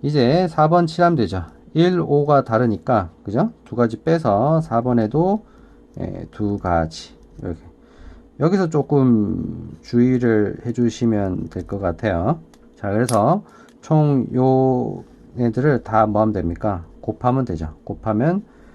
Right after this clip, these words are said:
구십여섯 가지가 나옵니다. 자, 이렇게 되고요. 다음 고삼 문제 한번 볼게요.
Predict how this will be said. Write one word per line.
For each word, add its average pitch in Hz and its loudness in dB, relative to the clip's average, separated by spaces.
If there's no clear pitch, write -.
구십여섯 107 -2
가지가 131 0
나옵니다. 82 -6
자, 104 -6
이렇게 117 -6
되고요. 120 4
다음 135 2
고삼 143 2
문제 120 2
한번 110 -2
볼게요. 107 -2